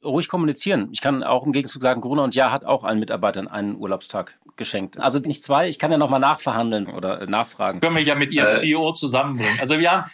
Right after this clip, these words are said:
Speaker 2: wir haben bewusst das Zeichen gesetzt, weil wir doch sehr intensiv, Heimarbeit klingt immer so, ja, ich, äh, habe vielleicht weniger Zeit für die Arbeit. Das, äh, ist ja in der Regel das Gegenteil der Fall, ne? Die Leute arbeiten eine ganz andere Zeitspanne,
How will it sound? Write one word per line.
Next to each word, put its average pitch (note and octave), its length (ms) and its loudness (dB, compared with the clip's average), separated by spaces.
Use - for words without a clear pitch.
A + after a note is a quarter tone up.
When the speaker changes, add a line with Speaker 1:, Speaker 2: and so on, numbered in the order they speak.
Speaker 2:
wir E3 100 2
haben F3 60 0
bewusst E3+ 300 0
das E3 160 0
Zeichen D#3+ 380 0
gesetzt, C#3 360 -2
weil C3 140 0
wir C3+ 80 0
doch C#3 140 0
sehr D3 280 0
intensiv, C#3 840 -4
Heimarbeit D#3+ 580 2
klingt F3 260 -4
immer D3+ 220 -2
so, D3 240 0
ja, C#3+ 240 2
ich, C3+ 320 -6
äh, C3+ 320 0
habe C#3+ 840 2
vielleicht C3+ 300 -2
weniger C#3+ 400 0
Zeit C#3+ 640 0
für C3+ 180 0
die - 160 2
Arbeit. A#2+ 340 2
Das, - 300 -6
äh, - 160 -6
ist D3 200 -4
ja D3 100 2
in C#3+ 240 -4
der C#3+ 120 0
Regel C#3+ 460 0
das C3 180 -6
Gegenteil C#3 420 0
der F#2 120 -6
Fall, - 340 -6
ne? C#3+ 140 -6
Die D3 80 -2
Leute C3+ 380 2
arbeiten C#3 480 2
eine B2+ 100 -4
ganz C3+ 240 0
andere C3+ 300 -4
Zeitspanne, D3+ 720 0